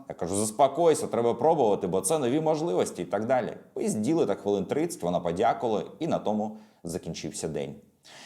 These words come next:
І тут на наступний день ввечері прилітає таке повідомлення, скріни в іншому повідомленні. Ну, повідомлення таке. Коротше, я тут подумала, що мене не влаштовує просто секс без обязательств,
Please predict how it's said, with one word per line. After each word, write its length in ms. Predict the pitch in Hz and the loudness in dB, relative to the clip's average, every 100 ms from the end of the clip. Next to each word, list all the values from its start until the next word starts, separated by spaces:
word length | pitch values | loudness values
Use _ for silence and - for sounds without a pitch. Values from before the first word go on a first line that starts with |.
| - | -2
І 120 | 175 | 0
тут 280 | 185 240 208 | 4 4 4
на 80 | 170 | 2
наступний 560 | 147 - 208 214 151 123 | 2 2 4 4 2 2
день 400 | 110 185 202 113 | 4 4 4 2
ввечері 540 | 113 180 - 117 107 | 4 2 2 0 0
прилітає 760 | 107 107 117 117 117 151 160 - | 0 0 0 0 2 4 4 2
таке 320 | - - 135 | -2 0 0
повідомлення, 800 | 120 110 123 139 127 101 87 85 | 0 0 2 4 4 2 -2 -4
скріни 600 | - - 107 131 151 135 | -6 -4 -2 0 0 -2
в 280 | 92 92 120 | -2 -2 -2
іншому 300 | 107 92 90 | -2 -6 -4
повідомленні. 600 | 85 82 71 71 - - _ _ _ _ _ - _ _ _ _ - | -2 -2 -4 -10 -16 -20 _ _ _ _ _ -20 _ _ _ _ -8
Ну, 160 | 110 95 | -2 -2
повідомлення 540 | 85 82 92 147 113 | 0 -2 0 0 0
таке. 460 | 107 95 - 76 - - _ _ - | -2 -2 -2 -4 -6 -18 _ _ -2
Коротше, 240 | 139 175 151 | 2 2 0
я 40 | |
тут 140 | 127 160 | 0 2
подумала, 680 | 147 180 190 127 92 82 - | 2 4 4 4 2 0 -10
що 160 | - | -6
мене 180 | 107 143 | 0 2
не 120 | 143 | 2
влаштовує 640 | 139 143 143 - 135 113 101 | 4 4 2 2 4 4 2
просто 360 | 113 113 107 | 2 -2 -2
секс 420 | 107 113 101 - | -2 0 0 -2
без 400 | 76 90 110 - - | -6 -2 -2 -2 -2
обязательств, 840 | 95 95 92 101 98 117 135 - | -2 0 0 2 2 0 -8 -12